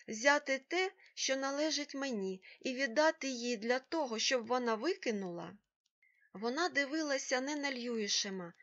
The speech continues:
а прямо перед собою, і обличчя її було саме страждання.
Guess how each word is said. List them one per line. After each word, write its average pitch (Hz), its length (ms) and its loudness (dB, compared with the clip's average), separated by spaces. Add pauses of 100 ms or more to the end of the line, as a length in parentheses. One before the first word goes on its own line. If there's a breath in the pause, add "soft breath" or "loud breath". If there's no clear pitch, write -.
(220 loud breath)
а 220 80 0
прямо 320 420 0
перед 269 360 0
собою, 196 720 -2 (500 loud breath)
і 247 140 0
обличчя 269 580 2
її 214 580 -2
було 285 360 0
саме 277 460 -2
страждання. 185 1000 -2